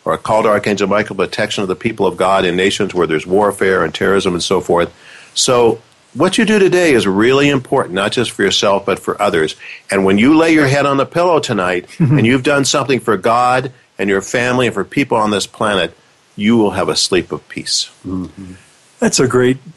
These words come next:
Speaker 2: I mean, yes, e-, exactly right. And we also know that God is the doer, and to God all praise is given.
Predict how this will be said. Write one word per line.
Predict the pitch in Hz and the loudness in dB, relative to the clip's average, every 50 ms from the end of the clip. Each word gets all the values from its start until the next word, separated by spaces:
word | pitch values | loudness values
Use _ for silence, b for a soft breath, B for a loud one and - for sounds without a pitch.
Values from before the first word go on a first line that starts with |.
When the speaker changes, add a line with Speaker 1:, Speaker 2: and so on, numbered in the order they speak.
| - - | -6 -2
Speaker 2:
I | 175 | 0
mean, | 175 170 156 | 2 2 4
yes, | 156 180 160 123 - - | 4 2 2 2 0 -2
e-, | 139 131 185 - | -2 -4 -4 -4
exactly | 160 139 120 139 160 170 160 - 143 | -4 -2 0 2 0 0 2 2 2
right. | 135 156 - 135 131 - | 2 4 2 2 0 0
And | - 143 143 143 151 151 _ _ _ _ _ _ _ _ _ _ _ _ - | 0 0 2 2 0 -2 _ _ _ _ _ _ _ _ _ _ _ _ -2
we | 160 156 151 | 0 2 4
also | 160 175 175 - - 165 | 4 4 2 2 2 2
know | 156 156 175 185 185 | 4 4 4 4 2
that | 160 143 143 113 | 2 0 -2 0
God | 113 135 135 147 160 160 | 0 0 0 2 2 2
is | 165 151 - | 2 2 2
the | - 147 | -2 0
doer, | 123 135 123 120 123 123 127 127 123 b b b b b b b b | 2 2 4 4 4 4 4 2 0 b b b b b b b b
and | - 135 135 131 | -2 0 0 2
to | 123 156 | 0 0
God | 131 147 143 143 135 | 0 2 2 2 2
all | 135 135 139 | 2 2 0
praise | 139 - 156 143 135 135 120 120 110 - - _ _ _ _ _ _ _ _ _ _ _ _ _ | 0 0 2 2 4 4 2 2 0 -2 -2 _ _ _ _ _ _ _ _ _ _ _ _ _
is | - 127 117 - | -2 -2 0 2
given. | - 165 180 135 117 113 117 127 | 2 2 2 2 0 -2 -2 -6